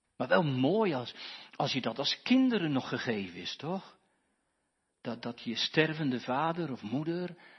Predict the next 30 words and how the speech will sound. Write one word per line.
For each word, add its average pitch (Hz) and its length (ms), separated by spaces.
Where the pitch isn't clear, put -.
nog 131 160
iets 123 200
tegen 131 360
je 120 120
zeggen 147 460
kan, 165 300
zo 131 220
op 156 260
het 117 140
laatst. 139 580
Op - 140
die - 100
grens 156 560
van 123 300
tijd 175 400
en 123 140
eeuwigheid, 165 760
een, 123 140
een 120 140
laatste 131 560
woord. 151 500
Maar 120 120
gemeente, 170 840
laat 131 260
het 139 140
er 135 80
niet 143 180
op 117 140
aankomen, 214 680
hoor. 90 300